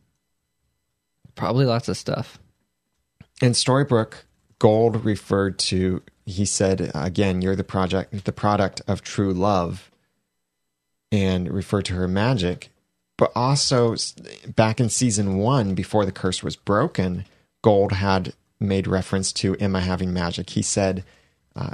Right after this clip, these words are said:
Speaker 2: that he thinks that Emma is more powerful than she realizes. And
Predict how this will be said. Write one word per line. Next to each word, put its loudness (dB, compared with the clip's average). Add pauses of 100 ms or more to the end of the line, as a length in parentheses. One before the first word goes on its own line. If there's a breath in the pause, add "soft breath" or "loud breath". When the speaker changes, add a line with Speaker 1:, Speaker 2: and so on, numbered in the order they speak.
(140)
Speaker 2:
that 0
he -2
thinks 0
that 0
Emma 2
is -2
more 0
powerful -2 (480)
than 0
she -4
realizes. 0 (760)
And 4